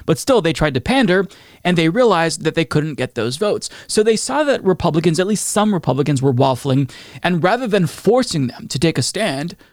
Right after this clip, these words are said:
they're just saying, "Nah, we'll do it after the election." It's just so stupid. Now, who's responsible for this? Well, the buck stops with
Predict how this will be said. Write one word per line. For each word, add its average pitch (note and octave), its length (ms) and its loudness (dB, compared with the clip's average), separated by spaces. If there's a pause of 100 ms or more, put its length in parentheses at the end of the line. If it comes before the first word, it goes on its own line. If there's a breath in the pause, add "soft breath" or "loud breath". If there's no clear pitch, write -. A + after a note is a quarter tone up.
(280 soft breath)
they're A3+ 100 4
just A3+ 200 -2
saying, A3 500 0
"Nah, C#4+ 280 2 (220)
we'll G3+ 120 2
do A#3+ 160 2
it A#3 160 0
after F3 320 -2
the C#3+ 100 -4
election." B2+ 540 -10 (1120)
It's - 260 0
just G3 420 -2
so F3 640 0 (120)
stupid. - 560 -2 (320 soft breath)
Now, E3+ 200 2
who's A3+ 200 2
responsible F#3 500 -4
for - 140 -14
this? - 500 -8
Well, E3+ 280 2
the C3+ 160 0
buck E3+ 240 0
stops D3+ 420 0
with C3+ 140 0